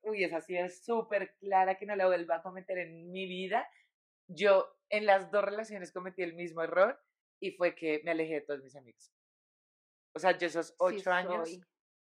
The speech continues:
Speaker 2: Sí
Speaker 1: no hablé
Speaker 2: soy,
Speaker 1: con
Speaker 2: sí
Speaker 1: mis amigos.
Speaker 2: soy. Pues, marica.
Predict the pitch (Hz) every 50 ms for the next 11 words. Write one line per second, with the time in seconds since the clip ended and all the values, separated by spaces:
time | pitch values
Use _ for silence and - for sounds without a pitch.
0 | _ _ _ _ _ _ _ 208 208 165 160 151 147 147 143 170 170 151 139 143
1 | 170 147 139 135 - 175 175 175 170 165 165 - _ _ _ _ _ _ _ _
2 | _ - 226 214 - - _ _ _ _ - 196 220 220 208 202 196 196 202 196
3 | - _ - - 196 185 190